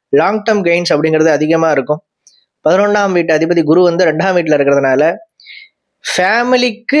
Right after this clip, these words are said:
சேவிங்ஸ் சேர்க்கறது வந்து இந்த காலகட்டத்துல இருக்கும். இப்போ உங்களோட பர்சனலுக்காக சேர்க்கறது இல்லாம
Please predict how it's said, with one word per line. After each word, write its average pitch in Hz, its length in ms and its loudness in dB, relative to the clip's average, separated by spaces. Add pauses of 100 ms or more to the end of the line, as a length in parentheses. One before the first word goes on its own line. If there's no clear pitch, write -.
(120)
சேவிங்ஸ் 220 580 0
சேர்க்கறது 175 480 0
வந்து 165 300 2
இந்த 180 200 0
காலகட்டத்துல 156 500 0
இருக்கும். 139 340 0 (640)
இப்போ 151 220 0 (240)
உங்களோட 214 520 2
பர்சனலுக்காக 208 680 0
சேர்க்கறது 185 360 0
இல்லாம 151 280 0